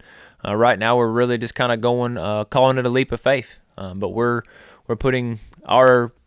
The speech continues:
family's own money into this and time, and we do spend a lot of time at it. So if you are enjoying this, um, and you like the, the mission of what Ben and Brian and Meant to Be Outdoors are trying to do to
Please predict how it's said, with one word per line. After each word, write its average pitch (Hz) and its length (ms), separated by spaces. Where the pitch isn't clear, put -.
family's 127 360
own 127 160
money 123 340
into 123 220
this 135 260
and 98 100
time, 120 360
and 101 260
we 110 220
do 127 120
spend 117 280
a 107 40
lot 107 140
of 107 80
time 107 260
at 98 160
it. - 120
So - 180
if 117 160
you 165 100
are 175 100
enjoying 139 440
this, 151 340
um, 98 240
and 104 180
you 123 160
like 120 460
the, 104 360
the 104 80
mission 120 640
of 98 160
what 113 280
Ben 117 220
and 110 120
Brian 113 440
and 107 100
Meant 113 180
to 110 60
Be 110 140
Outdoors 107 480
are 95 80
trying 110 320
to 104 100
do 107 300
to 101 400